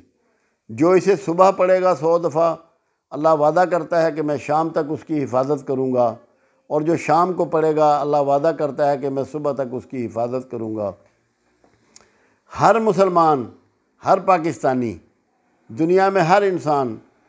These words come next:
इस कलमे को सीख ले और इसको पढ़ता रहे सुबह और शाम, इंशाअल्लाह वो महफूज रहेगा।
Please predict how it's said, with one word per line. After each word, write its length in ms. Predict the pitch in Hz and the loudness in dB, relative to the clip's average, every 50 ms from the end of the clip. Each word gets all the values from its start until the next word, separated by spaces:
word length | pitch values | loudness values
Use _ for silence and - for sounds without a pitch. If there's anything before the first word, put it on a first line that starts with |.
| _ _ _ _ - | _ _ _ _ -6
इस 300 | 190 196 165 143 156 - - - - - - 220 185 - _ - | -4 -4 -4 -4 -10 -16 -18 -20 -20 -20 -20 -20 -20 -20 _ -2
कलमे 340 | 165 170 175 190 196 208 196 | 0 0 0 4 2 2 2
को 180 | 202 196 185 | 2 0 -2
सीख 360 | 143 - - 180 208 220 175 170 | -2 -2 -4 -2 -2 -2 0 0
ले 240 | 185 196 202 202 | 0 0 2 4
और 140 | 196 185 180 | 4 2 2
इसको 240 | 170 - - - 185 | 0 -8 -6 -10 -10
पढ़ता 420 | 147 - - 180 185 175 185 185 | -8 -2 -2 -2 0 2 4 4
रहे 340 | 175 160 147 139 139 139 139 135 - - _ _ _ _ _ _ - - | 4 4 2 2 0 0 -2 -4 -8 -20 _ _ _ _ _ _ -6 -4
सुबह 180 | 190 190 190 190 | 0 4 4 6
और 200 | 185 180 170 147 | 6 6 2 0
शाम, 400 | - - 160 165 165 147 131 - - _ _ _ _ _ - | 0 0 0 2 2 0 -4 -8 -14 _ _ _ _ _ -10
इंशाअल्लाह 800 | 190 220 214 151 143 170 165 160 160 160 151 147 143 139 - _ _ _ _ _ - | -8 -8 -6 -4 0 0 2 2 2 2 2 2 2 -2 -8 _ _ _ _ _ -8
वो 120 | 165 175 | -6 -4
महफूज 560 | 165 156 156 165 147 - - 196 220 214 180 180 | -4 -2 -2 -2 -2 -2 -2 -2 -2 0 0 2
रहेगा। 540 | 156 151 139 139 135 120 120 104 87 - | 2 4 4 4 2 2 0 0 0 -4